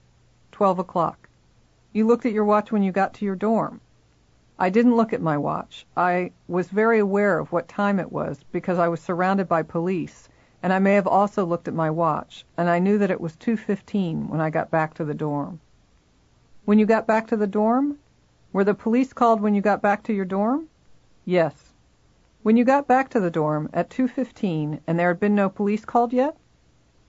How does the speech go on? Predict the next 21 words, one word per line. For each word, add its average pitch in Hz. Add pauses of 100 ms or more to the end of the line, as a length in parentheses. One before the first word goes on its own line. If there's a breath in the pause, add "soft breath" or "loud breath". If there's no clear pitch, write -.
(140)
Right. 156 (540)
They 202
came 208
sometime 202
after 190
that? 262 (680)
Yes, 175 (420)
immediately 175
after 151
I 160
got 160
back 165
to -
my 151
dorm. 156 (1500)
He 220
had 202
finally 247
worn 185
me 180
down. 156